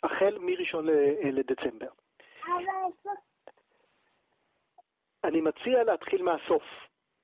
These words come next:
אוקיי? אה, קודם כל, אה, אנחנו חייבים לצמצם את הצריכה של בקבוקי משקה חד פעמים.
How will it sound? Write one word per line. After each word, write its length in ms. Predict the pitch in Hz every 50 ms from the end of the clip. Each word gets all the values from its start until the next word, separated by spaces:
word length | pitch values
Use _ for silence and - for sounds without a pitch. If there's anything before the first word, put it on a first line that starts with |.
| _
אוקיי? 280 | 160 - - 165 208 - - _ _ _ _ _ _ _ _ _ _ _ _ _ _ _ _ _
אה, 200 | - 147 147 143 160 - - _ _
קודם 300 | - - 233 240 254 240
כל, 420 | - - - 214 208 208 208 214 214 320 - _ _
אה, 540 | - 147 143 139 139 139 135 135 135 135 135 135 135 160 - _ _ - _ -
אנחנו 300 | 147 170 - - 175 -
חייבים 500 | - - 170 156 160 - - 226 254 247
לצמצם 420 | 208 - 165 160 - - 208 208
את 100 | - -
הצריכה 320 | - - - 143 - 175
של 120 | - - -
בקבוקי 360 | - 147 131 - - - 165
משקה 280 | 151 151 - - 160 -
חד 180 | - 156 147
פעמים. 400 | - - 151 135 127 127 120 110